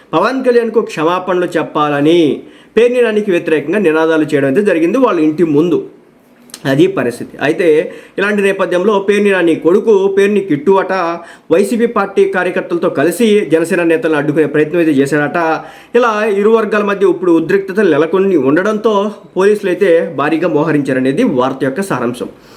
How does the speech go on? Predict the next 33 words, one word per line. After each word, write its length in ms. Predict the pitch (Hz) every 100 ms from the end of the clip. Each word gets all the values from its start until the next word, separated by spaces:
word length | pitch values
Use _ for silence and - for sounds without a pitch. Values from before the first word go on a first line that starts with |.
| - - -
మళ్ళీ 300 | 143 202 277
చెప్తున్నాను, 600 | 233 - 170 160 143 117 117
అధికారం 520 | 147 208 226 220 226
వాళ్ళకు 280 | 196 175 165
ఉంది 120 | 185
అనుకుంటున్నారేమో, 640 | 190 185 185 185 185 180 175
నాకైతే 360 | 147 151 160
అర్థం 300 | 147 151 180
కావట్లేదు. 380 | 190 175 170 156
కానీ 420 | 139 131 123 190 - _ _ _ _ - - -
ఎలా 180 | 208 302
అయిపోయినారో, 640 | 285 226 226 185 156 143
ఇప్పుడు 200 | 139 160
కొడాల 320 | 160 175 196
నాని 180 | 196 196
గారు 160 | 185 180
ఎందుకు 220 | 190 196
బయటకు 280 | 185 175 160
రావట్లేదు, 380 | 156 139 147 151
వల్లభనేని 420 | 165 175 180 170
వంశీ 220 | 156 147
గారు, 120 | 147
కొడాల 360 | 139 175 208 262
నాని 200 | 262 262
గారు 120 | 240
ఇంటి 220 | 233 233
మీదకి 280 | 254 247 247
ఒక 140 | 220
కుర్రోడు 760 | 202 208 220 254 233 214 208 190 220
కోడిగుడ్లు 440 | 240 262 233 233
అవన్నీ 240 | 226 226
తీసుకొని 300 | 220 208 220
పోయినాడు, 580 | 190 214 202 135 - -